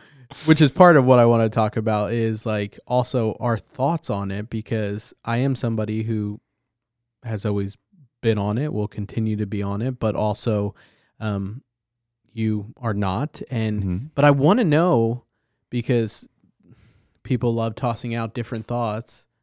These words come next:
Speaker 1: and I'm sure <laughs> we have plenty of thoughts 'cause we're long-winded. Um,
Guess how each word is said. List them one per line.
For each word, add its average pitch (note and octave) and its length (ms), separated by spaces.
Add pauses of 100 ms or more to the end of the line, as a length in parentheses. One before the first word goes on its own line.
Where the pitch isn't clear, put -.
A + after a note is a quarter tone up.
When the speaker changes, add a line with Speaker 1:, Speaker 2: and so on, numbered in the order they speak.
Speaker 1:
and A2+ 80
I'm A2 100
sure B2+ 380
<laughs> - 60
we B2+ 140
have B2+ 240
plenty A#2+ 300
of G#2+ 100
thoughts A2 400
'cause - 240
we're A2 100
long-winded. A2+ 680 (580)
Um, A#2 460